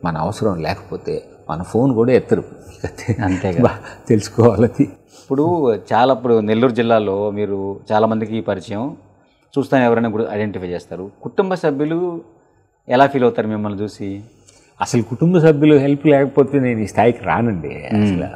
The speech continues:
Speaker 1: కుటుంబ సభ్యుల help మామూలుగా లేదు నాకు. మా father దగ్గర నుంచి, మా father నేను, ఆ, రెండు గంటలకు వచ్చినా, రెండున్నరకు వచ్చినా, మామూలుగా పిల్లలు ఈ విధంగా చేస్తుంటే భయపడతారు కదా.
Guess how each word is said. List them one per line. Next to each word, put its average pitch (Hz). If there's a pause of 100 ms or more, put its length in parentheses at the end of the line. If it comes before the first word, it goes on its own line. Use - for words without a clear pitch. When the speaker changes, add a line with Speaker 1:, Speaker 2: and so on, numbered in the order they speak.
(180)
Speaker 1:
కుటుంబ 143
సభ్యుల 123
help 113
మామూలుగా 135
లేదు 107
నాకు. 80
మా 101
father 135
దగ్గర 131
నుంచి, 127 (200)
మా 92 (100)
father 120 (500)
నేను, 123 (840)
ఆ, 85 (480)
రెండు 113
గంటలకు 123
వచ్చినా, 117
రెండున్నరకు 117
వచ్చినా, 107 (560)
మామూలుగా 104
పిల్లలు 110
ఈ 101
విధంగా 110
చేస్తుంటే 98
భయపడతారు 107
కదా. 73